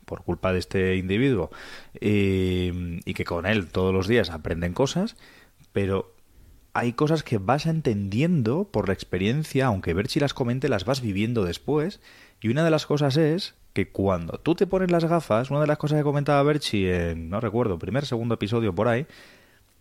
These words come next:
es que tú te teletransportas, porque la sensación no es de que estés con una Game Boy delante de los ojos, es decir, la sensación no es como decir, "Me he puesto el móvil delante", no, la sensación es,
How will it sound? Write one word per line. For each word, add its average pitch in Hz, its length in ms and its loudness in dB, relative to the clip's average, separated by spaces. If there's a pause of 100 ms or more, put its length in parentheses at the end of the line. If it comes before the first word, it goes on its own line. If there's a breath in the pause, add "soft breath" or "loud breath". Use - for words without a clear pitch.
(140)
es 143 140 0
que 165 100 0
tú 180 100 0
te 165 140 2
teletransportas, 90 1000 -4
porque 104 220 0
la 107 80 4
sensación 123 580 0
no 220 140 4
es 120 180 2
de 110 160 2
que 101 380 -2 (1500 loud breath)
estés 123 460 0
con 120 160 2
una 117 160 4
Game 110 200 4
Boy 110 180 6
delante 92 400 0
de 90 80 2
los - 200 -6
ojos, - 220 -10
es 92 80 0
decir, 95 260 2
la 98 80 4
sensación 117 480 2
no 226 60 2
es - 100 -2
como 123 280 2
decir, 113 580 4
"Me 107 220 2
he 101 40 2
puesto 101 520 2
el 98 80 0
móvil 95 400 2
delante", - 540 -6
no, 104 200 0
la 98 100 2
sensación 117 520 2
es, 190 240 0